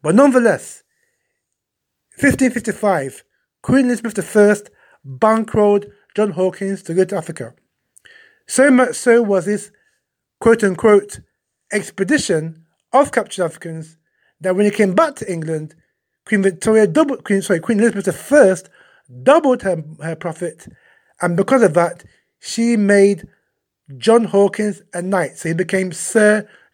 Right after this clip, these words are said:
John Hawkins. Moving on, in sixteen sixty, in a continuation of that trade in buying, selling, kidnapping African people,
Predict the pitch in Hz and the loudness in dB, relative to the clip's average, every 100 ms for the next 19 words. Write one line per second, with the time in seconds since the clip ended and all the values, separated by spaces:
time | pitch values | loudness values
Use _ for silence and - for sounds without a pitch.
0 | _ 196 196 196 - _ 196 190 - 120 | _ 2 2 2 -6 _ 0 0 -2 -14
1 | 117 _ _ _ _ _ _ _ _ _ | -18 _ _ _ _ _ _ _ _ _
2 | _ - _ _ 180 240 202 233 233 165 | _ -20 _ _ 2 4 4 4 4 2
3 | 147 _ - 190 165 277 254 226 226 285 | -4 _ -10 -8 -8 -8 -4 -4 -4 -8
4 | - 185 120 - _ _ _ _ _ _ | -8 -8 -8 -14 _ _ _ _ _ _
5 | _ - 202 202 202 - 247 277 - 196 | _ 0 0 2 0 0 2 2 0 -8
6 | _ - 339 349 180 135 - _ _ _ | _ 2 6 6 4 0 -12 _ _ _
7 | _ _ _ _ _ _ _ _ _ _ | _ _ _ _ _ _ _ _ _ _
8 | _ - 156 220 - _ - _ _ _ | _ -6 0 2 0 _ -20 _ _ _
9 | _ - 220 233 226 214 190 147 - 214 | _ -6 2 4 4 2 -2 -6 -6 0
10 | 214 214 214 202 _ - - 214 208 208 | 2 2 0 -2 _ -14 -6 -2 0 -2
11 | 208 _ _ - 233 220 - 214 - 214 | -6 _ _ -4 0 0 0 -2 -4 -6
12 | 208 196 214 294 156 175 | -4 -4 0 -2 -2 -8